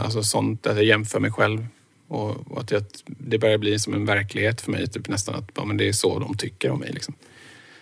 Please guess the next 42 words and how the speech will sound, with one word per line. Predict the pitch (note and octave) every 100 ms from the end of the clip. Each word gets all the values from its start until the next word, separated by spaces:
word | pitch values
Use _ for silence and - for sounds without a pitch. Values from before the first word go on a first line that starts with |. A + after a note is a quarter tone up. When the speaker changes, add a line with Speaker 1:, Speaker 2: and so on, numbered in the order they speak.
| - _ _ _
Speaker 2:
Men | G#2 G#2 G2 G#2 - _ -
det | A#2+
är |
ju | G2
inte | B2+ B2
så. | A2+ A2+ - - -
Speaker 1:
Nej. | B2+ C3 B2+ A2+ G#2+ -
Speaker 2:
Och | A#2 G#2
då, | G#2+ G#2
det | G2+ - A2+
är |
ju | G#2+
den | A2 A2
här | G#2+ G#2+
känslan | A2 G#2+ - A2
som, | A2 G#2+ G#2+ C#3 - _ _ _ _ _ _ _ _ _
som | - A#2 A2
är, | G#2+ A2+ C#3+
som | A2
är | A2
jobbig, | A2 G#2 G#2+
liksom. | A2 A2+
Jag | A2
försöker | - A2 A2+
jobba | A2 A2
bort, | A2 -
typ, | - A2+ A2+
och | A#2 - -
tänka | - A2+ A2 B2
att | - - - - - _ _ _ _ _ _ _
jag | - B2 -
är, | - G#2 B2 C3+ - - _ _ _ _ _ _ _ _ _ _
alltså, | A#2+ A#2+ A#2+ B2+ -
en | C3
bra | B2 B2
person. | A#2+ - A#2+
Jag | B2
har | A#2 A#2
ett, | A#2 - - -
ett | C3 -
fast | - B2 B2 -
jobb. | G#2+ A2 A#2+